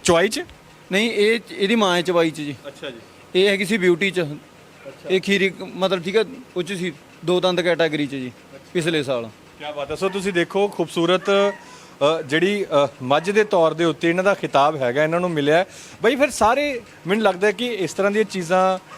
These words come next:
Speaker 1: ਮਤਲਬ
Speaker 2: ਇਹ
Speaker 1: ਅਪ-
Speaker 2: ਚਵਾਈ 'ਚ ਸੀ ਜੀ।
Speaker 1: ਜੀ, ਇਹ ਵਾਲੀ ਚਵਾਈ ਦੇ ਵਿੱਚ ਫਸਟ ਆਈ ਸੀ?
Speaker 2: ਨਾ, ਇਹ ਥਰਡ ਆਈ ਸੀ ਜੀ ਉਦੋਂ।
Speaker 1: ਅੱਛਾ, ਚਵਾਈ ਦੇ
Speaker 2: ਇਹਦੀ ਉਮਰ ਵੀ ਐਂ ਲਾ ਲਓ ਵੀ ਗਿਆਰਵੇਂ ਬਾਰ੍ਹਵੇਂ ਸੂ-, ਸੂਏ ਸੀ। ਇਹਦੀ ਉਮਰ ਸੋ-, ਸਤਾਰਾਂ ਅਠਾਰਾਂ ਸਾਲ ਹੋਣੀ ਜੀ ਹੁਣ।
Speaker 1: ਠੀਕ ਹੈ।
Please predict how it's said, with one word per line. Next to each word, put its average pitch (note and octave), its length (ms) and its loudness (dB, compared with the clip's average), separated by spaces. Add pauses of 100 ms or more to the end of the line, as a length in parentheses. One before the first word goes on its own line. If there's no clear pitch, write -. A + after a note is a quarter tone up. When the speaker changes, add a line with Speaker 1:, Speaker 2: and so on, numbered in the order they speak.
(220)
Speaker 1:
ਮਤਲਬ F#3 320 2
Speaker 2:
ਇਹ F3 180 0
Speaker 1:
ਅਪ- G#3 160 0
Speaker 2:
ਚਵਾਈ G3 320 -6
'ਚ D#3 100 -14 (100)
ਸੀ E3 120 -4
ਜੀ। C3+ 140 -2
Speaker 1:
ਜੀ, C#3 160 -8 (120)
ਇਹ F3+ 120 -2
ਵਾਲੀ G#3+ 180 -2
ਚਵਾਈ F3+ 260 2
ਦੇ F3 80 0
ਵਿੱਚ E3 200 -2
ਫਸਟ E3+ 280 0
ਆਈ A#3 100 4
ਸੀ? G#3+ 180 -10 (140)
Speaker 2:
ਨਾ, G3 160 0
ਇਹ A3 100 0
ਥਰਡ G#3 260 2
ਆਈ G3+ 140 4
ਸੀ D#3 160 -2
ਜੀ C#3 60 0
ਉਦੋਂ। C3+ 160 0
Speaker 1:
ਅੱਛਾ, F#3 140 -8
ਚਵਾਈ F3 320 2
ਦੇ F#3 100 2
Speaker 2:
ਇਹਦੀ G#3+ 140 -2
ਉਮਰ F#3+ 260 0
ਵੀ A3 160 4
ਐਂ G3+ 160 2
ਲਾ F#3+ 120 4
ਲਓ G3 120 2
ਵੀ G3 80 0
ਗਿਆਰਵੇਂ F#3 340 2
ਬਾਰ੍ਹਵੇਂ G#3 340 2
ਸੂ-, F#3 300 0 (120)
ਸੂਏ F3+ 200 4
ਸੀ। F#3+ 180 -4 (380)
ਇਹਦੀ F3+ 160 2
ਉਮਰ G3+ 220 0
ਸੋ-, - 420 -4
ਸਤਾਰਾਂ F#3+ 320 2
ਅਠਾਰਾਂ F3+ 260 2
ਸਾਲ F3 220 2
ਹੋਣੀ C#3+ 240 -4
ਜੀ C3 80 -4
ਹੁਣ। A#2 260 -8
Speaker 1:
ਠੀਕ C3+ 200 -12
ਹੈ। A2 60 -16